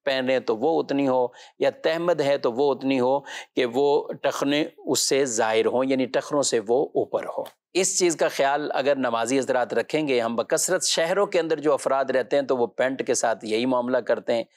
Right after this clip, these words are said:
आम हालत में पैंट नीचे होती है और नमाज के लिए उसको फोल्ड करके कोई आधी पिंडली पे, कोई पता नहीं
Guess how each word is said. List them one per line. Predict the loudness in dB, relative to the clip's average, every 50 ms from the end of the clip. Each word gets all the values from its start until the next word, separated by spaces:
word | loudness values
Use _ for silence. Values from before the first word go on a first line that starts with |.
| _ _ -20 -20 -12 -8 -6
आम | -4 -4 -2 -2 -2
हालत | 0 0 -2 -2 0
में | -2 -2 0
पैंट | 0 -2 0 0
नीचे | -2 -2 -2 0 2 2
होती | 2 2 2 0 0 2 2
है | 2 2 0 -4 _ -2
और | 0 0 0 0 -4 -8 -4
नमाज | -4 -2 0 0 -2 -2 -2
के | 0 0 2
लिए | 2 0
उसको | 0 -2 -4
फोल्ड | -2 0 2 2 2 2 2
करके | 0 0 -2 0 -2 -2
कोई | 0 2 2 2
आधी | 2 2 0 -2
पिंडली | -2 0 -2 -2 -2 0 0 0
पे, | 0 0 -2 -2
कोई | -2 -2 -2 -2
पता | 0 -2 -2 -2 0 -2
नहीं | -2 -2 -6